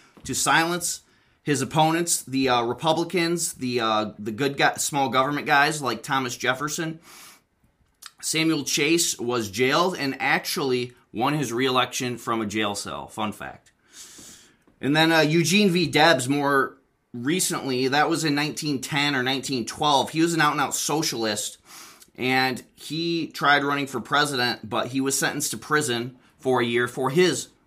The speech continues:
political speech. The, but the mask really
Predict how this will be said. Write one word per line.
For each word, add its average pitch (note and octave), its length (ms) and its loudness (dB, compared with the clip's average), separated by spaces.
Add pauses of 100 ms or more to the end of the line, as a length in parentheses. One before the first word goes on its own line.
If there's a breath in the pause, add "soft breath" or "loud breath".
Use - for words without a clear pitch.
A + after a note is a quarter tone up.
(120)
political G#2 360 -6
speech. - 480 -14 (760)
The, A2 80 -6
but C#3 320 4
the C#3 60 4
mask E3+ 460 4
really F3+ 560 4